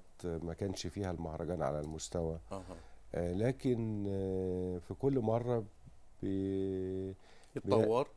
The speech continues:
Speaker 1: بي-، بيتطور، بي-، بيسعى إن هو يتدارك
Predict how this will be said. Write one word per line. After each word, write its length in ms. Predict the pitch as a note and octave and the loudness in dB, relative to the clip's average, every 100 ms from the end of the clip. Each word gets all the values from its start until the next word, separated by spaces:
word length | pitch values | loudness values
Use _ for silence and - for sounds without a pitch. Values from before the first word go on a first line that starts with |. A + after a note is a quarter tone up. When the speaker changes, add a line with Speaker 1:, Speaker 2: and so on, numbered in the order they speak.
| - | -10
Speaker 1:
بي-، 60 | G#2 | 0
بيتطور، 760 | B2 C#3+ - A2 A2 A2 A2 | 2 2 4 6 6 6 4
بي-، 760 | G#2 G#2 G#2 G#2 G2+ G2 G2 G2 | 2 0 2 2 2 2 2 0
بيسعى 460 | F#2 G#2+ A2+ F#2 | 2 2 4 4
إن 120 | F2+ F#2 | 4 2
هو 300 | F#2 G2 F#2 | 0 0 0
يتدارك 840 | F2+ E2+ E2+ F#2+ F2+ A2 A2 | 0 0 0 0 4 6 6